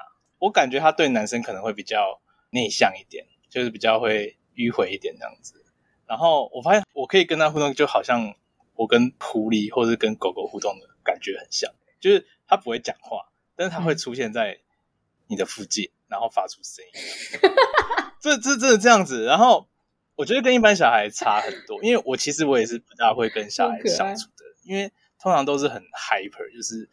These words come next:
Speaker 1: 他想跟你玩的时候他会很激动，拉着你或者一直跟着你，
Speaker 2: 嗯。
Speaker 1: 然后发出声音这样子。然后我就觉得，哦，完全不一样。他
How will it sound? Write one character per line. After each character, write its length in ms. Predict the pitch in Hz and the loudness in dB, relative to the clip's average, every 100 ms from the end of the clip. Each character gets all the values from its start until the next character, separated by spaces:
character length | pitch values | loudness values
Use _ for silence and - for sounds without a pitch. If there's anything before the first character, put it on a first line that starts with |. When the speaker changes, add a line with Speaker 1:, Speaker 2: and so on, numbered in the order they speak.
| _ | _
Speaker 1:
他 100 | - | -6
想 160 | 185 123 | -4 -4
跟 140 | 135 | -4
你 80 | 135 | -2
玩 180 | 104 101 | -2 -2
的 60 | 107 | 0
时 20 | |
候 60 | |
他 60 | 110 | 0
会 60 | 104 | 0
很 100 | - | -4
激 180 | - - _ | -14 -14 _
动， 180 | - 90 _ _ _ | -12 -12 _ _ _
拉 260 | - 113 110 | -8 -4 -4
着 180 | 107 101 | -6 -14
你 60 | 92 | _
或 100 | 110 | -16
者 100 | 107 104 - _ _ _ _ _ _ - | -14 -14 -20 _ _ _ _ _ _ -10
一 80 | |
直 180 | 113 98 | -8 -8
跟 220 | - 107 | -6 -6
着 120 | 107 95 | -6 -10
你， 80 | |
Speaker 2:
嗯。 40 | 98 | -8
Speaker 1:
然 100 | 101 | -6
后 300 | 101 104 104 | -4 -6 -8
发 200 | - 98 | -2 -2
出 160 | - - | -2 -10
声 200 | - 98 | -10 -10
音 140 | 95 _ | -16 _
这 60 | |
样 100 | 98 - | -16 -16
子。 80 | _ - | _ -6
然 100 | 156 | 0
后 80 | 160 | 0
我 80 | |
就 120 | 131 117 | 0 -2
觉 40 | |
得， 80 | 143 | -2
哦， 100 | 208 _ _ _ _ _ - | -4 _ _ _ _ _ -8
完 140 | 113 120 | -6 -6
全 160 | 120 | -6
不 140 | 113 110 | -6 -6
一 40 | |
样。 160 | 104 101 | -4 0
他 180 | 175 | 0